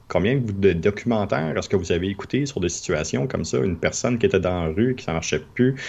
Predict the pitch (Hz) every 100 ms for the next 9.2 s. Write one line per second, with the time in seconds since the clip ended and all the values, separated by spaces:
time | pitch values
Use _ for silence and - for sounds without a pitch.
0 | - - - 107 98 104 - 104 92 85
1 | - 120 110 85 85 113 104 87 - -
2 | 110 87 - - 107 87 107 107 92 90
3 | 85 107 95 107 110 104 92 - 101 101
4 | 95 - - 135 135 127 98 87 120 156
5 | 113 90 127 127 131 127 - 143 - 95
6 | 90 90 92 82 117 104 98 85 113 92
7 | 92 85 80 90 117 117 87 80 85 85
8 | 80 78 85 85 - 82 92 - - 104
9 | 110